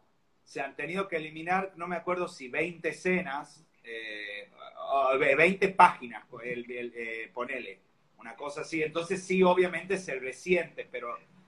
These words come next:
si hay algo que ha estado bueno del gui-, de la estructura esta del guión, eh, es que como mi propuesta era que escribir una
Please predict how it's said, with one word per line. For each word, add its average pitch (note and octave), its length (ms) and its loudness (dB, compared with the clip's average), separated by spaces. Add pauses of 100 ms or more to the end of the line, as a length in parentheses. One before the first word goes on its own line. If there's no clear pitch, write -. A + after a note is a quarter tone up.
(120)
si - 240 -8
hay E3 200 2
algo G3 240 0
que F3+ 80 -6
ha D#3 40 -4
estado E3+ 320 0
bueno F#3 320 0
del D#3+ 200 -2
gui-, E3 200 -6
de D3+ 200 -10
la C#3 100 -10
estructura F3+ 640 -2
esta F3 240 -4
del D#3 140 -4
guión, F3+ 640 0 (720)
eh, B2+ 600 -6
es D#3 180 -8
que D#3+ 480 -4 (120)
como B2+ 280 -6
mi B2 140 -8
propuesta F3 640 2
era F3+ 240 2 (180)
que B2+ 200 -8
escribir D3 420 -8
una D#3 240 -10